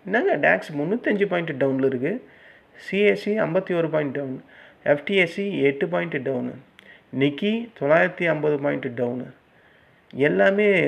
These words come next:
நிக்கி ரெண்டு பர்சன்டேஜ் கிட்ட டவுன் ஆயிருக்கான். டாக்ஸ் ஒன்றரை பர்சன்டேஜ். மத்த சி எஸ் சி ஃபார்ட்டி, எஃப் டி எஸ் சி ஹண்ட்ரட் எல்லாம் ஒரு ஒரு பர்சன்டேஜ் கிட்ட.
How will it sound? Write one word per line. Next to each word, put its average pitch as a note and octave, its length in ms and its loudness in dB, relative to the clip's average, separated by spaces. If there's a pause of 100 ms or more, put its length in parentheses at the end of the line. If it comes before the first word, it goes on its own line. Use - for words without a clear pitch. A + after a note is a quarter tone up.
(500)
நிக்கி D3 340 -2
ரெண்டு E3 260 2
பர்சன்டேஜ் E3+ 380 -2
கிட்ட D3+ 180 -2
டவுன் C3+ 260 -2
ஆயிருக்கான். C#3 580 -2
டாக்ஸ் C#3+ 440 2
ஒன்றரை D3 520 0
பர்சன்டேஜ். C#3 560 -4 (880)
மத்த D3 320 2
சி E3 220 0
எஸ் E3 160 0
சி E3 80 -2
ஃபார்ட்டி, D3+ 420 0
எஃப் C#3+ 180 2
டி D#3 100 -4
எஸ் C#3+ 160 0
சி D3 100 -2
ஹண்ட்ரட் C#3 280 0
எல்லாம் C#3 280 2
ஒரு C#3+ 200 2
ஒரு D3 120 0
பர்சன்டேஜ் C#3 440 0
கிட்ட. C#3+ 340 -4